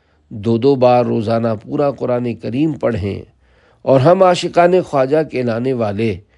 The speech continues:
پورے مہینے بلکہ پورے سال میں ایک بار بھی قرآن کریم ختم نہ کریں۔ یہ بڑی عجیب و غریب محبت ہے۔ کاش خواجہ غریب نواز رحمت اللہ علیہ کے نقش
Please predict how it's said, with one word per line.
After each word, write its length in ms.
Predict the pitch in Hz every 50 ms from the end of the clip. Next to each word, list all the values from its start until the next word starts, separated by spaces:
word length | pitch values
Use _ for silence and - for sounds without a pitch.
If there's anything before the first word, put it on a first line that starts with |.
| _ _ _ _ _ -
پورے 260 | 117 107 104 113 113
مہینے 600 | 107 110 107 104 104 110 113 117 117 110 101 98 - _ _ _ _ _ _ _ -
بلکہ 320 | 123 127 131 117 123 127
پورے 480 | 107 - - 131 147 151 147 147 143 127
سال 560 | - - - - 127 123 131 139 143 139 135
میں 360 | 131 131 131 131 127 - - -
ایک 380 | - 143 156 170 170 165 - -
بار 320 | 131 120 120 117 123 127
بھی 280 | 123 123 127 135 131 123 120 _
قرآن 380 | - 120 113 110 107 110 113
کریم 460 | 101 - - 113 110 117 120 120 117 107 - -
ختم 340 | - - - - - 120 127
نہ 100 | 139 143
کریں۔ 460 | 143 131 139 131 120 120 113 110 110 123 - _ _ _ _ _ _
یہ 120 | - 190 220
بڑی 260 | 185 208 202 220 208 - -
عجیب 380 | - 175 117 127 160 170 160 156
و 100 | 160 156
غریب 420 | 127 107 117 113 117 127 135 127
محبت 600 | 120 117 101 - - 101 95 95 98 113 113 -
ہے۔ 180 | 104 87 92 - - - _ _ _ _ _ _ _ _
کاش 500 | - 113 107 98 95 92 - - - - _ - - - - - - -
خواجہ 320 | - - 117 113 104 113
غریب 320 | 107 101 113 110 117 110
نواز 500 | 120 117 117 113 113 117 123 127 127 120
رحمت 420 | 120 131 123 - - 120 120 - -
اللہ 500 | 117 113 113 120 127 131 131 131 120 113
علیہ 240 | 113 120 131 135 117
کے 140 | 123 131
نقش 340 | 127 120 127 127 - - 147